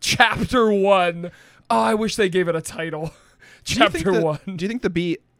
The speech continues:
Speaker 2: is the bee just a regular bee, or do you think this is, like, fucking
Speaker 1: A bee
Speaker 2: all
Speaker 1: movie
Speaker 2: the,
Speaker 1: bee?
Speaker 2: all the souls of everyone he's ever hurt?
Speaker 1: <laughs> I do like that. Oh, this was created by Rowan.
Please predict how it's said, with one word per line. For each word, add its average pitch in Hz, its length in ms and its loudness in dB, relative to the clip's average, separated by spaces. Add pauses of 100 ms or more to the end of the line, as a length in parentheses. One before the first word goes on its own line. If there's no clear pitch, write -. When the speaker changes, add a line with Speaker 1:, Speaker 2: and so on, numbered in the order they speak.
(380)
Speaker 2:
is 247 140 2
the 269 80 -6
bee 220 160 -4
just 170 200 -2
a 165 60 0
regular 147 380 0
bee, 147 260 2
or 160 60 2
do 151 80 0
you - 40 2
think 156 120 -4
this 151 120 -6
is, 147 80 -8
like, 143 300 -4 (180)
fucking 139 680 -4 (260)
Speaker 1:
A 180 80 -2
bee 185 180 0
Speaker 2:
all 165 220 8
Speaker 1:
movie 165 80 8
Speaker 2:
the, 156 80 6
Speaker 1:
bee? 214 320 -4 (100)
Speaker 2:
all 165 140 6
the 175 100 4
souls 156 380 4
of 151 80 4
everyone 151 320 4
he's 147 100 4
ever 147 200 6
hurt? 135 300 4 (160)
Speaker 1:
<laughs> 220 680 -2 (560)
I 180 100 2
do 175 260 -4
like 156 180 -4
that. 147 280 -6 (580)
Oh, 240 80 4
this 285 200 -2
was 262 160 -6
created 190 520 -2
by 151 120 -2
Rowan. 139 480 -6